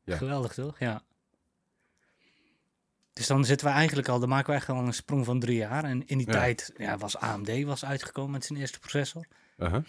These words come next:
Speaker 2: Dus dat heb ik wel bewust meegekregen. Toen had je inderdaad een processor, de A M D K zes. En die had een overklokkingsvermogen van vijftig procent.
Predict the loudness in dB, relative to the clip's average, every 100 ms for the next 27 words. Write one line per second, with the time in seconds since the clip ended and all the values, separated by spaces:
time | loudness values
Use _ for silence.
0 | -8 -20 -8 -2 2 2 2 4 4 4
1 | 0 2 0 0 -2 -4 -4 -6 -4 -2
2 | 0 -2 -2 -2 -2 -2 -4 -4 -4 -2
3 | -4 -2 -2 0 -2 -4 -4 -4 -4 -4
4 | -6 -16 -20 -20 -20 -20 -20 -20 _ -2
5 | 0 0 -2 0 2 2 -2 -6 -4 -4
6 | -2 -2 2 2 2 0 -2 0 0 0
7 | 2 2 0 -2 -6 -6 -6 -10 -14